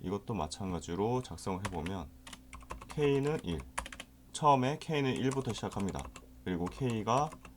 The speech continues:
십보다 작으면 K를 출력하라. 처음에 일은 K보-, K, 일은 십보다 작죠. 그러면 출력이 되고 그 다음에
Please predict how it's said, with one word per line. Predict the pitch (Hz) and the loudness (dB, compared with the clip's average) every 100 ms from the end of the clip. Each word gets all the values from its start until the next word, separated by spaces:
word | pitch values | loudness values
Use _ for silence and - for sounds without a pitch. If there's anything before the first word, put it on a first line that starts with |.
| - - - - - - | -14 -14 -18 -20 -16 -12
십보다 | - - - 151 135 147 170 180 - - - | -4 -4 2 4 6 6 4 2 -10 -20 -14
작으면 | - 113 101 110 104 135 196 226 - - - - - - - - - | -2 4 4 6 4 4 4 0 -12 -16 -14 -12 -14 -16 -14 -10 2
K를 | 143 131 123 147 170 175 - | 6 8 6 4 2 -2 -10
출력하라. | - 143 123 113 80 - - - - - - - - - - - - | 0 2 2 4 4 2 -12 -20 -20 -20 -20 -20 -20 -20 -20 -20 -6
처음에 | - 185 180 | 6 6 6
일은 | 135 156 165 165 | 4 6 4 4
K보-, | - 180 165 143 127 - - | 2 2 4 2 0 -10 -6
K, | 165 151 135 - | 0 0 0 0
일은 | 131 143 143 | 4 4 4
십보다 | - 170 139 | 2 2 2
작죠. | 85 - 80 110 | 0 -4 -4 -4
그러면 | 107 101 | -2 -2
출력이 | - 135 127 104 | 2 2 4 2
되고 | 87 73 113 143 156 - | 0 2 4 4 2 -4
그 | 87 | 4
다음에 | 92 87 85 117 151 | 6 6 6 4 2